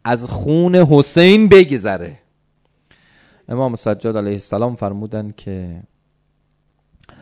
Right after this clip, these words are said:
«برو نماز قفیله بخون، نماز قفیله بخون.» گو: «آقا چه جوریه؟» حضرت یادش دادم.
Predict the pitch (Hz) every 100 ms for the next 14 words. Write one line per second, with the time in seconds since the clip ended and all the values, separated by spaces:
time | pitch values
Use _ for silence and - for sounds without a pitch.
0 | _ _ _ - 113 120 107 90 92 104
1 | 104 107 82 - 113 98 - 98 - -
2 | _ _ _ _ _ _ _ _ _ _
3 | _ _ 95 95 98 104 98 - - -
4 | _ _ _ _ _ 123 135 - - 123
5 | 117 120 151 135 _ _ _ _ _ _
6 | _ _ _ _ _ _ _ 107 101 107
7 | 107 104 104 _ _ _